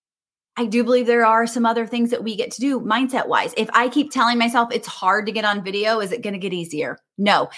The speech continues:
If I keep telling myself it's hard to sell, is it gonna get easier? Nope.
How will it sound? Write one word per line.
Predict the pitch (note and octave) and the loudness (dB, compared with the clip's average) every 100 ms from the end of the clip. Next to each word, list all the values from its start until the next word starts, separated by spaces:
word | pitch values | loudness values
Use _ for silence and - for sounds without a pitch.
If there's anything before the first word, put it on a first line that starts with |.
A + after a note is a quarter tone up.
| - | -8
If | A3+ A3+ | 0 0
I | |
keep | A3 B3+ - | 2 -2 0
telling | C4+ B3 | 0 2
myself | B3 B3+ A#3 A3+ | 0 0 -2 -2
it's | A#3+ | -6
hard | - - A#3 A#3 B3 A#3+ - - | -8 0 4 4 4 0 -10 -4
to | A3+ | -2
sell, | - B3 A3+ B3 C4 - - | 0 4 4 4 0 -8 -2
is | B3+ A#3 | 0 0
it | A#3+ | -2
gonna | A3+ | -4
get | G#3 | -6
easier? | G#3 G3+ F#3+ E3 C#3+ - _ | -8 -10 -6 -4 -4 -10 _
Nope. | D#3+ F3+ B3 - | -10 -2 -2 -2